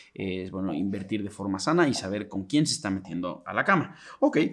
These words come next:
pues en esta semana Avianca hace una publicación en la que explica,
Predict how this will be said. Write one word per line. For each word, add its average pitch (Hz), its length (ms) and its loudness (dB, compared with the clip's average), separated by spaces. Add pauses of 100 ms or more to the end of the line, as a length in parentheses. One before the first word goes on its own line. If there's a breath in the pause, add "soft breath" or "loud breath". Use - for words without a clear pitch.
(280 loud breath)
pues - 680 2
en 180 300 4
esta 233 300 0
semana 220 600 4
Avianca 156 640 6
hace 151 220 4
una 147 220 6
publicación 139 640 0 (240 loud breath)
en 127 140 4
la 120 120 4
que 120 80 -4
explica, 120 600 -4